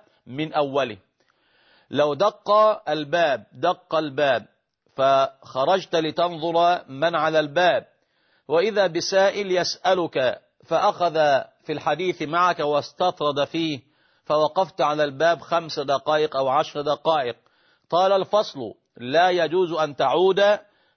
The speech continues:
فتبني على ما مضى، بل يجب أن تستأنف الوضوء من أوله. لكن لو دق الهاتف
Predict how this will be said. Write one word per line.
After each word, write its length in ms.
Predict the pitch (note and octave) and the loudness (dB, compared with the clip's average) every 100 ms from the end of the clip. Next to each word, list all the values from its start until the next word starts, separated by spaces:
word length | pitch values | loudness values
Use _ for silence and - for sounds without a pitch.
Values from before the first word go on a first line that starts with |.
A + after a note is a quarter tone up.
| _ | _
فتبني 1300 | D3 D3 C#3+ - A3+ A3+ _ - D#3 F3+ G#3+ E3+ E3+ | 2 2 0 -2 -6 -6 _ -6 -2 0 -2 -4 -4
على 260 | D3+ D3+ D3 | 0 0 0
ما 140 | D3 | 0
مضى، 440 | D#3 F3+ G#3 A3 - _ | 0 2 4 2 0 _
بل 260 | B2+ C#3 C3+ | -8 -6 -2
يجب 340 | D3 D#3+ D#3 | -2 -2 -4
أن 220 | C#3+ C3+ | -4 -4
تستأنف 600 | C3 C3 - D#3 D3 D3 | -6 -8 -4 -4 -4 -4
الوضوء 640 | C3 B2 A#2+ D3 D#3+ E3+ F3+ - _ - | -4 -4 -4 -2 2 2 0 -4 _ -12
من 200 | D3+ D3+ | -10 -4
أوله. 380 | C3+ A#2 G2+ F2+ _ _ _ _ _ _ _ | -2 -2 -4 -8 _ _ _ _ _ _ _
لكن 600 | - G3 C4 - D#3 A2 F#2+ _ - | -2 2 2 0 -8 -10 -18 _ -6
لو 240 | C#3 D3 | -2 -2
دق 320 | C#3 D#3+ - | 0 -4 -2
الهاتف 580 | G3 F#3 F#3 E3 C#3 B2 | -4 0 2 2 0 -8